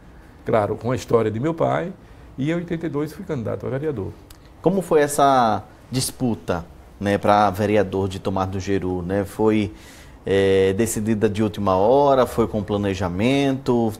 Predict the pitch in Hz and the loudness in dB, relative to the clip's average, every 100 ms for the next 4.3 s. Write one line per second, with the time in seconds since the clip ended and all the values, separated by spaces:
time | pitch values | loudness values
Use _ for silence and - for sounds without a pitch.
0 | - 113 104 107 104 101 95 92 - 113 | -2 -2 0 -2 -4 -6 -4 -4 -2 0
1 | 127 131 127 123 123 123 - - - - | 2 4 2 0 -2 -8 -16 -20 -20 -20
2 | - - - - - - - - - 233 | -20 -20 -20 -20 -20 -20 -20 -18 6 6
3 | 269 247 208 165 151 202 247 269 262 233 | 6 2 2 4 0 0 -4 -2 -4 0
4 | 131 110 | -2 -2